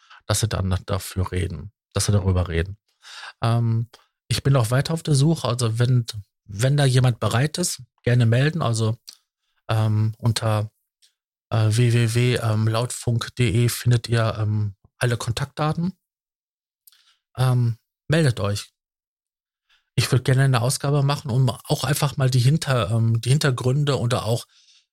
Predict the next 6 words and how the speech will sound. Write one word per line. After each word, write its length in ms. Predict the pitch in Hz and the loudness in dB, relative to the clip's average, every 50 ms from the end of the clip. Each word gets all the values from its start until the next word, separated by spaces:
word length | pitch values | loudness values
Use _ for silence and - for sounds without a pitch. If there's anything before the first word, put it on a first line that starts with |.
| _ _ _ _ | _ _ _ _
die 360 | - 123 123 123 123 123 120 113 | 0 2 2 4 4 2 2 0
schmutzigen 760 | - - - 139 165 170 - - - - 139 127 123 127 113 | 0 -2 0 0 0 0 -2 -2 0 2 2 4 4 4 2
Seiten 520 | 101 107 104 98 113 113 - - 113 107 | 4 2 2 2 2 0 -2 -4 -6 -4
des 260 | 107 107 101 - - - | -2 -2 -2 -2 -4 -4
Business, 680 | 107 110 101 127 120 - - 107 101 101 101 - - 113 | -4 -2 0 0 0 0 0 0 0 0 0 -2 -2 -2
ähm, 360 | 107 101 98 101 104 104 101 | 0 0 2 2 0 0 -2